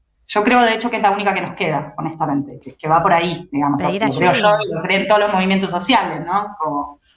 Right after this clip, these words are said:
Speaker 2: Sí, no, y, y, y, y, mm, como llevándolo más a la actualidad, que, que también has escrito sobre el tema, digo,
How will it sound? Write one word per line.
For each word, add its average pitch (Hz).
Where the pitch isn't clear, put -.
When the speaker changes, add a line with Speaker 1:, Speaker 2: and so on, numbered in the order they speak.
Speaker 2:
Sí, 262
no, 269
y, -
y, 196
y, 202
y, 202
mm, 180
como 185
llevándolo 202
más 196
a 175
la 160
actualidad, 185
que, -
que -
también 170
has 175
escrito -
sobre 165
el 151
tema, 180
digo, 170